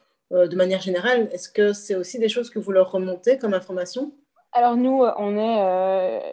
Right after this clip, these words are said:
Speaker 2: une des devises de la boîte, c'est vraiment la transparence. Euh, et en fait, c'est à tous les niveaux. Mais vraiment, même avec les villes,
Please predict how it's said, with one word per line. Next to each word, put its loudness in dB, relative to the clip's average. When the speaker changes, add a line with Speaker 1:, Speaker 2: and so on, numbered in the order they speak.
Speaker 2:
une -12
des -8
devises -6
de -4
la 0
boîte, -8
c'est -20
vraiment -6
la -6
transparence. -14
Euh, -6
et -10
en -10
fait, -12
c'est -14
à -12
tous -18
les -12
niveaux. -10
Mais -6
vraiment, -2
même 0
avec -6
les -12
villes, -6